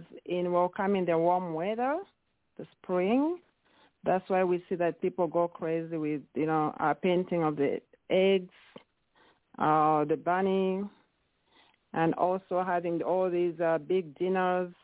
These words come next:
and probably also the dress up. So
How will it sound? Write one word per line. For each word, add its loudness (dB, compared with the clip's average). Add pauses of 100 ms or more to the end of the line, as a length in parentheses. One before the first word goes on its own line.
(160)
and -2
probably 2
also 0
the -2
dress -2
up. 0 (600)
So 2